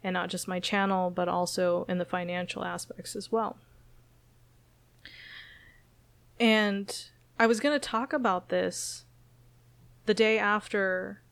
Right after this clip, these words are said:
the video I made with my grandpa, or about my grandpa, and kinda talk about what I learned from my experiences with my aunt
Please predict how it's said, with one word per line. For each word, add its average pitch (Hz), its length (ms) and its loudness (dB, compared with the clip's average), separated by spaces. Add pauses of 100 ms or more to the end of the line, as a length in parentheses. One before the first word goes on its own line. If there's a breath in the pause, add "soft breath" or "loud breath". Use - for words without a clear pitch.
(260)
the 202 100 -2
video 196 340 2
I 185 120 0
made 185 240 0
with 180 160 -6
my 185 100 -2
grandpa, 190 600 0 (320)
or 208 120 6
about 202 320 2
my 196 80 -2
grandpa, 185 540 -4 (680 soft breath)
and 190 380 0
kinda 202 220 0
talk 196 260 0
about 190 240 -2
what 190 100 -2
I 185 80 0
learned 190 400 -4
from 190 160 -6
my 185 80 -2
experiences 185 680 -6
with 180 180 -10
my 185 120 -4
aunt 196 560 -4